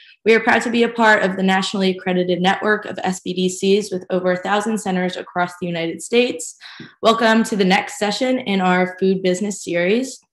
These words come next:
Um, a copy of today's PowerPoint and a link to the recording will be sent to all of the attendees. Um, all attendees have been muted, and we encourage you to post any questions in the chat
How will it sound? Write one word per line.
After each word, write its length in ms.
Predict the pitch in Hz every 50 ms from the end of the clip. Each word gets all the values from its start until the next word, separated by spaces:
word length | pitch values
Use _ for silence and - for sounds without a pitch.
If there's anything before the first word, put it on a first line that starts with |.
| _ _ _ - _ _ _ _ _ -
Um, 380 | 202 208 208 208 202 202 208 - -
a 40 | 190
copy 300 | - 208 202 - 226 226
of 80 | 233
today's 340 | - 233 214 208 208 208 208
PowerPoint 760 | - - 247 247 247 247 240 247 240 233 233 233 233 226 - -
and 240 | 190 185 185 185 -
a 120 | 185 185
link 280 | 180 180 185 196 202 190 -
to 80 | 190
the 80 | 190 185
recording 560 | 190 185 180 - - 202 208 226 247 262 254
will 100 | 220 196
be 80 | 185 190
sent 280 | 185 - 196 190 190
to 140 | - - - - -
all 360 | 180 180 175 185 185 185 -
of 100 | - 196
the 140 | 208 202 196
attendees. 600 | 190 - 202 190 180 180 170 175 190 240 240 - - _ _ - - - - - _ _ _ -
Um, 260 | 190 196 185 190 196 -
all 160 | 196 202 208
attendees 420 | 208 240 214 202 196 208 202 185 -
have 140 | 196 180
been 180 | 185 190 185 185
muted, 460 | 196 220 240 233 240 233 233 233 226
and 280 | - - 190 196 190 190
we 120 | 196 196
encourage 420 | 196 196 190 - 202 190 190 190 214
you 60 | 202
to 80 | 202
post 260 | 185 - 196 196 190 -
any 260 | - 185 196 196 190
questions 500 | - 180 185 185 - - 202 202 202 190
in 100 | - 185
the 80 | 185 180
chat 460 | 180 - - 208 226 233 240 247